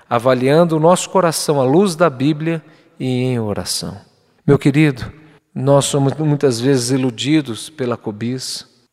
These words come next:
e nós precisamos de uma intimidade com Deus. Nós precisamos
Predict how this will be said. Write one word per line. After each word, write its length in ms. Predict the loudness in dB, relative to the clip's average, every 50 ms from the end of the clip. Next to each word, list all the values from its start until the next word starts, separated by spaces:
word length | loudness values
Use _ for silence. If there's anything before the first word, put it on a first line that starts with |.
| _ -6
e 440 | -4 -2 -2 -2 -2 -4 -6 -8 -4
nós 220 | -2 0 0 0 0
precisamos 1040 | -2 -4 -4 -2 -2 -2 -2 0 0 2 0 0 -2 -4 -4 -4 -6 -6 -8 -8 -12 _ _ _ -10
de 100 | -6 -4
uma 140 | -2 0 2
intimidade 720 | 2 2 0 -2 -4 -4 -4 -4 -2 0 0 0 0 -2 -6
com 200 | -10 -12 -10 -8
Deus. 560 | -8 -8 -6 -8 -8 -10 -14 -16 -18 -18 -20 _ _ _ _ _ _ -20 -20 -20 -12 -6 -4
Nós 160 | -4 -4 -4
precisamos 960 | -4 -6 -4 -4 -4 -2 -2 0 0 0 0 -2 -4 -4 -4 -6 -6 -8